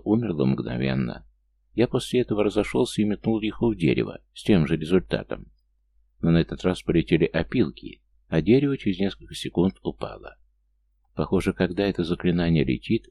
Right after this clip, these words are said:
то вращается в воздухе, перемалывая всё на своём пути. Очень эффектно. Только и энергии оно тратило много.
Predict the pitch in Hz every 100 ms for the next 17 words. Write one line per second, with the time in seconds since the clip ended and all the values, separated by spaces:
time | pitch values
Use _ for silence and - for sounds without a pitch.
0 | - 85 85 - 92 95 - - 98 127
1 | 85 - - - 78 78 78 73 69 62
2 | - 127 123 - 110 104 - - 78 -
3 | - _ 95 - 73 - - - 58 -
4 | - - - _ _ _ _ _ _ _
5 | _ _ _ _ _ _ _ _ _ -
6 | 147 156 156 - 151 151 104 98 87 90
7 | 90 87 87 85 82 78 80 78 73 71
8 | 71 67